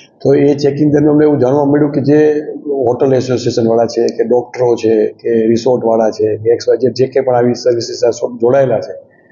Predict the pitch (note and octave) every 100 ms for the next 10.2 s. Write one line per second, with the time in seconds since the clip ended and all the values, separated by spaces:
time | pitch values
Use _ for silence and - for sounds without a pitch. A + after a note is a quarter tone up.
0 | - D3 D#3 D#3 E3+ C3+ B2 B2 D3+ B2+
1 | A2 C#3 A#2+ A2 G#2+ G2+ - - - _
2 | _ _ - B2 C3+ C3+ C3+ C3+ C3+ -
3 | C3 C3 C3 B2+ A#2+ D3 C3 - C3 B2+
4 | B2 B2+ A#2+ A#2+ - - G#2+ A#2+ B2+ B2+
5 | B2 - B2+ C3 A#2 A#2+ A2+ - - -
6 | _ - A#2 B2 A#2 C3 C3 A#2 B2 C#3
7 | - C3+ B2+ A#2+ B2 B2 A#2+ A#2+ A#2 A#2
8 | A2+ A2+ A2 A2+ - D3 D#3 C#3+ C#3+ C3+
9 | C3 C3 C#3 D3+ D3+ D#3+ E3 D3+ C3+ C#3
10 | C#3+